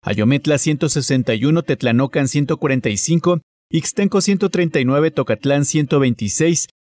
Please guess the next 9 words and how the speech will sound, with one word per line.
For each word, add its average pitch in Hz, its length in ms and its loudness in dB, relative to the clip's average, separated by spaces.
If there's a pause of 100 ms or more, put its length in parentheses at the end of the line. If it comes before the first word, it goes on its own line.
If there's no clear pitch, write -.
(120)
Terrenate 117 600 0
ciento 143 320 0
veinticinco, 135 560 0
Hueyotlipan 135 640 0
ciento 143 280 0
veintiuno, 143 460 0
Aquamanala 135 560 0
ciento 143 380 0
dieciocho 160 640 0